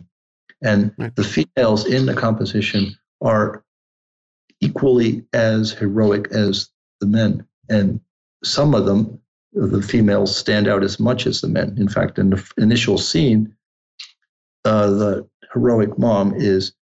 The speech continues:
Speaker 1: one of the largest figures in the whole composition.
Speaker 2: Mm-hmm. And when I said the women have a supportive role, I guess I didn't mean, like,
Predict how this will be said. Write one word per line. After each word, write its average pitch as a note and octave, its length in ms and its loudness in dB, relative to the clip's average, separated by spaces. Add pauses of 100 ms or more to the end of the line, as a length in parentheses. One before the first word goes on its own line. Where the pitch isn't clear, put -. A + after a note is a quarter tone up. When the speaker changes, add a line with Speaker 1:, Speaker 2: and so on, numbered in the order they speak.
(220)
Speaker 1:
one A#2 120 0
of G#2 60 2
the F#2+ 60 2
largest G2+ 400 0
figures G2 320 -2
in E2+ 60 -2
the F#2+ 80 -2
whole G#2 180 -6
composition. - 840 -4
Speaker 2:
Mm-hmm. A2+ 180 -4 (300)
And C#3+ 100 -4
when D#3 100 -4
I D#3 40 -6
said D3 180 -8
the C3+ 80 -4
women B2+ 240 -2
have A#2 180 -4
a A2+ 100 -4
supportive B2 540 -6
role, A#2 160 -4
I A#2+ 80 -6
guess A#2 260 -6
I A#2+ 40 -6
didn't A#2 280 -6
mean, A#2 240 -4
like, A2 240 -8